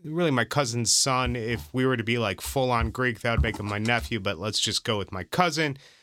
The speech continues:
Uh, my cousin Zach has made a movie. It is called He Who Lives in Hidden Lakes. Uh, it is, uh, it's really good. Uh, he is also alma ma-, mater of my alma mater,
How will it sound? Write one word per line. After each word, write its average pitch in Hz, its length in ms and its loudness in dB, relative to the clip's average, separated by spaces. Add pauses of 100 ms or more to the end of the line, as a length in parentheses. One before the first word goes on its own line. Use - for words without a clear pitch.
(200)
Uh, 110 220 2
my 107 120 0
cousin 127 380 0
Zach 113 340 2
has 107 220 -4
made 110 160 0
a 101 40 -4
movie. 107 440 0
It 95 80 -4
is 95 100 -4
called 101 260 -6
He 143 300 2
Who 120 160 0
Lives 120 320 0
in 98 120 -6
Hidden 107 440 -2
Lakes. - 460 2 (460)
Uh, 101 340 2
it 113 180 0
is, 107 400 0
uh, 104 140 -8
it's 98 320 -6
really 165 280 2
good. 135 320 0 (140)
Uh, 117 200 2
he 131 200 2 (160)
is 123 120 -2
also 123 280 0
alma 131 220 0
ma-, 127 320 0
mater 131 400 0
of 123 240 -2
my 160 240 2
alma 139 260 0
mater, 135 380 2